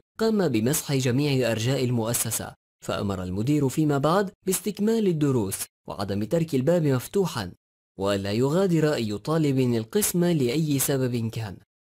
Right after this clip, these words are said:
الجزء الأكثر إثارة للقلق هو أنه في وقت لاحق عثر أحد رجال النظافة على الرجل نائما داخل أحد غرف التخزين، ووفقا لبعض الإشاعات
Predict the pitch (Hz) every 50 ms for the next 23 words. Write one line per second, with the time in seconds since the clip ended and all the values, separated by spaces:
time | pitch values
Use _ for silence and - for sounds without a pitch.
0 | _ - 233 240 220 254 247 202 202 185 180 180 175 175 175 - 170 160 151 143
1 | 135 131 - - 143 135 135 131 - 127 123 120 120 110 110 - - 120 104 95
2 | - - - _ _ _ _ _ _ - 104 98 90 - 135 147 143 135 123 127
3 | 139 135 131 - 107 110 113 131 135 - - - 147 131 131 165 202 202 170 -
4 | 120 101 - _ - - _ _ _ _ - - - 233 226 - 196 180 175 165
5 | 156 117 110 - 120 110 107 98 98 104 104 127 151 147 135 123 120 117 113 131
6 | 170 180 175 170 156 - 147 123 104 127 139 131 117 110 127 127 120 135 147 175
7 | 196 185 _ _ - 196 233 247 233 190 185 175 175 170 160 135 120 151 170 165
8 | - 156 143 139 135 127 107 147 - - 135 131 135 131 120 139 139 139 131 117
9 | 123 117 - - 113 110 - 113 113 110 98 87 - _ _ _ _ _ - 175
10 | 185 208 240 240 - - _ - 170 170 160 131 120 113 135 143 143 139 135 123
11 | 123 120 - 131 120 110 110 117 107 92